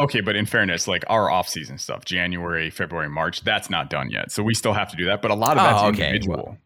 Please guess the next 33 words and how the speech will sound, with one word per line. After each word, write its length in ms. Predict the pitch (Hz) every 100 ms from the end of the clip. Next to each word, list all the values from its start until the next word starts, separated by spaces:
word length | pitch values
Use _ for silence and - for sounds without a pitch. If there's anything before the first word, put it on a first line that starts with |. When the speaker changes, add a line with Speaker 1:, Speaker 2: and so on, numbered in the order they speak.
| _
Speaker 1:
So 220 | - 131
we 120 | 113 165
don't 140 | 156
have 180 | 123 95
all 180 | 87 90
that 240 | 90 85
done. 100 | 78 -
Like, 160 | 123
we 100 | 156
can't, 320 | 143 156 127 -
like, 120 | 107
our 100 | 120
game 240 | 117 110
of 80 | 101
the 60 | 87
year 140 | 85
is 100 | 76
gonna 100 | 78
be 80 | 78
in 80 | 73
January, 380 | 73 69 64 65
right? 180 | 71
Like, 100 | 78 90
we 80 | 98
can't 320 | 95 85 -
record 280 | 90 82 73
that 120 | 71
now 380 | 76 78 67 101 - -
<laughs> 260 | - - -
'cause 220 | 120 95
we 60 | 101
Speaker 2:
Right. 180 | 90 78
Speaker 1:
haven't 160 | 65